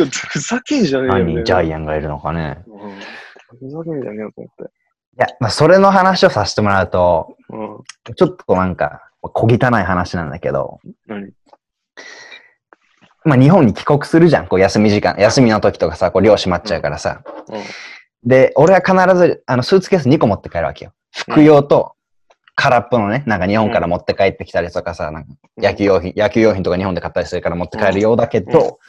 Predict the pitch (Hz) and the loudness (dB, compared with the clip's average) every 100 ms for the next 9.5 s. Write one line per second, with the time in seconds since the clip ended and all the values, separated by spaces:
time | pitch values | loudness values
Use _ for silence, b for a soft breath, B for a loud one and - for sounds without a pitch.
0 | b b - 113 151 151 202 123 - 117 | b b -8 0 0 2 2 2 0 0
1 | 104 92 _ _ _ 107 101 123 - - | 0 -2 _ _ _ -16 -8 -8 -6 0
2 | 135 127 107 92 98 107 107 107 104 117 | 2 2 0 -4 -4 -2 -2 -2 0 0
3 | - - _ _ _ - - 175 - 113 | 0 -6 _ _ _ -2 2 2 0 -8
4 | - - 104 117 139 139 135 117 92 90 | -8 -6 -2 0 0 0 0 -2 -6 -4
5 | 107 98 92 - - _ _ _ _ - | -2 -2 -4 -12 -20 _ _ _ _ -14
6 | 202 208 196 - - - 110 - - 95 | -10 -10 -12 -16 -20 -4 -2 -2 -6 2
7 | 147 143 101 107 - _ 98 107 107 104 | 6 6 4 0 -2 _ -4 -2 0 0
8 | 85 - - - _ _ _ _ _ _ | 0 -4 -6 -8 _ _ _ _ _ _
9 | _ _ - - | _ _ -18 -18